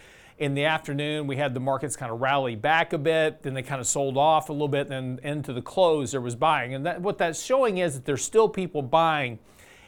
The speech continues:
into the dips of this market. So as the market tends to, tries to sell off here a bit, you kind of keep having these buyers step in. That's, and again, that's not surprising. You know, we've got a lot of this rebalancing going on for mutual funds.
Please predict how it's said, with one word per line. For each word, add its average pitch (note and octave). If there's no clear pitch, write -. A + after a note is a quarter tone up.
into F3+
the C#3+
dips D3+
of C#3
this B2+
market. C3
So C#3+
as F#3
the F#3+
market E3
tends D3
to, D3
tries E3
to C3
sell C#3
off F#3
here D3
a B2+
bit, B2
you C#3
kind E3+
of C#3
keep D#3+
having D#3
these B2
buyers C#3
step C3
in. C#3+
That's, A#3+
and F#3+
again, D#3
that's E3
not F#3+
surprising. D#3
You D3+
know, D3
we've C#3
got D3+
a -
lot D3
of C#3+
this C#3
rebalancing C3
going C3
on C3
for C3
mutual B2+
funds. B2+